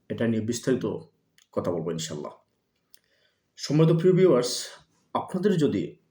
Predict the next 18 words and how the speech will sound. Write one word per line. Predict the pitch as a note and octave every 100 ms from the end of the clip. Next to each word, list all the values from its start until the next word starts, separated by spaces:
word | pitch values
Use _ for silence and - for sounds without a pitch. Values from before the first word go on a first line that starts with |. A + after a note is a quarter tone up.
| -
আর্থিক | A2 A2 - D#3+ B2+
অবস্থা | A#2+ C#3 - E2+ C2+ - _ _ _ _ _ _ - G#2+
ভালো | C3 C3+
না | A#2
হয়, | F#2+ F#2+ D3+ D#3+ - _ _ _ _
আপনাদের | - - B2+ C3
যদি | B2 A#2+ B2 A#2 -
আর্থিক | A2 A2 - B2
অবস্থা | A#2+ B2 -
দুর্বল | A2 A2+ G2+ G#2+
হয় | - G2+ E3 - - _ _ _ _ _ _ _ _ _ _ -
এবং | B2+ B2+ C#3 C3+ -
আপনারা | A#2+ - D#3 D#3+
যদি | D#3+ F#2+ F#2+ D#3+ D#3+ - - -
ফাইন্যান্সিয়ালি | - A#2+ C3+ D#3 - E3
স্টেবল | D#3+ - - E3 D#3+
না | -
থাকেন, | - D#3+ - E3 -